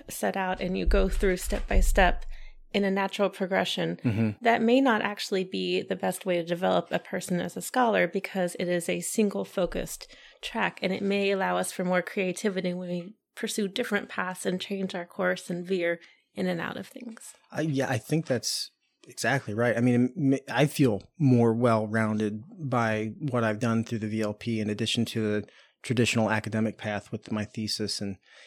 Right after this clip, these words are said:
Speaker 2: even my dissertation work now, um, because of the program I'm in, requires, uh, a more, uh, diversified public history approach because it has a digital components and both in, on the research and the production side. So,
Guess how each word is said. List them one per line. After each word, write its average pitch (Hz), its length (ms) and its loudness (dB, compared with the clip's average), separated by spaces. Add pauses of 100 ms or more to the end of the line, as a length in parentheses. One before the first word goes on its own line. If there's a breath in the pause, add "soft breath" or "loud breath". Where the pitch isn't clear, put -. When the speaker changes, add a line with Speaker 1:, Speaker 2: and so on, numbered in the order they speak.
(120)
Speaker 2:
even 139 160 8
my 131 120 10
dissertation 120 680 2
work 113 240 0
now, 113 400 2 (200)
um, 104 300 -6
because 110 260 -6
of 110 60 -4
the 101 80 -8
program 131 460 0
I'm 95 180 0
in, 95 260 -4 (380 soft breath)
requires, 110 880 2
uh, 104 380 -2
a 110 100 -8
more, 110 640 -4
uh, 104 300 -16 (180)
diversified 107 920 -2 (200)
public 113 240 0
history 160 320 4
approach 95 460 -4 (360 loud breath)
because 117 320 0
it 107 100 2
has 107 260 0
a 104 100 -2
digital 113 320 0
components 113 720 0
and 95 220 -4 (420 soft breath)
both 120 220 2
in, 110 260 2
on 110 120 2
the 104 80 0
research 110 520 0
and 110 140 0
the 104 40 0
production 110 480 -2
side. 92 380 -4 (340)
So, 107 380 2